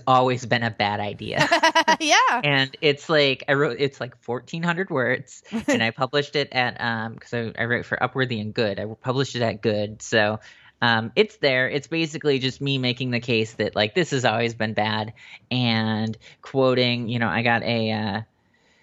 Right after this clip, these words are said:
Speaker 1: what was it? There were, there was a quote in there from, um, Hunter S. Thompson, who,
Speaker 2: Right.
Speaker 1: uh, who said, "The most consistent and ultimately damaging failure of political journalism in America has its roots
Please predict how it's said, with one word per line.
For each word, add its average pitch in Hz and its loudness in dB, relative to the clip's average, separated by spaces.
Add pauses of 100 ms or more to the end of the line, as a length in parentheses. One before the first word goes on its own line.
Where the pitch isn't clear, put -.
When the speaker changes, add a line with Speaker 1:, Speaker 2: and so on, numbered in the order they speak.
(240)
Speaker 1:
what 135 -6
was 120 -2
it? 120 -2
There 127 0
were, 123 -2
there 127 2
was 123 0
a 123 0
quote 147 4
in 139 0
there 135 2
from, 123 0
um, 113 -2 (300)
Hunter 143 2
S. 127 0
Thompson, 151 -4 (380)
who, 127 0
Speaker 2:
Right. 127 0
Speaker 1:
uh, 120 0
who 127 0
said, 127 2
"The 131 2
most 131 0
consistent 135 -4
and 131 -4
ultimately 135 -2
damaging 127 0
failure 127 2 (300)
of 120 0
political 143 2
journalism 131 0
in 120 -2
America 113 0
has 117 -2
its - -8
roots 156 -2